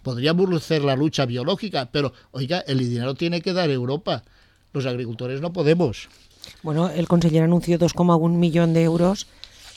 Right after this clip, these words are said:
Speaker 2: <clears throat> para la plaga del cotonet, ¿eh? Lo anunció el conseller en la misma jornada.
Speaker 1: Sí, yo estoy hablando de Europa, insectarios, construcción de insectarios. ¿Quieren la lucha biológica? Oiga, construyen insectarios. ¿De dónde viene el capital? De Europa.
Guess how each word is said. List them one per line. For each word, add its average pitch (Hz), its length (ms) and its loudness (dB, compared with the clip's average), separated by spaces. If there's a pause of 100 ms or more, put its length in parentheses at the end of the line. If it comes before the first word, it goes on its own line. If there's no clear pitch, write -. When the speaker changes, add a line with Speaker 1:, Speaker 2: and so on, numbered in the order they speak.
Speaker 2:
<clears throat> - 760 -2
para 190 180 4
la 151 40 6
plaga 151 240 2
del 175 120 2
cotonet, 156 480 0
¿eh? 151 80 0
Lo 160 100 0
anunció 127 320 -2
el 139 60 -6
conseller 160 360 -2
en 170 60 -4
la 175 60 -2
misma 147 200 -2
jornada. 143 480 -4 (480)
Speaker 1:
Sí, 107 280 -10
yo 131 140 -6
estoy 139 200 -4
hablando 139 300 -4
de 123 60 -2
Europa, 127 360 -4
insectarios, 120 680 -6
construcción 143 560 -8
de 156 60 -4
insectarios. 131 640 -10
¿Quieren 170 320 -8
la 147 100 -4
lucha 139 240 -6
biológica? 165 680 -8 (200)
Oiga, 123 280 -6
construyen 156 380 -10
insectarios. 120 560 -8
¿De 156 80 -6
dónde 196 260 -4
viene 185 200 -2
el 147 40 -6
capital? 123 460 -6 (420)
De 123 140 -6
Europa. 135 400 -4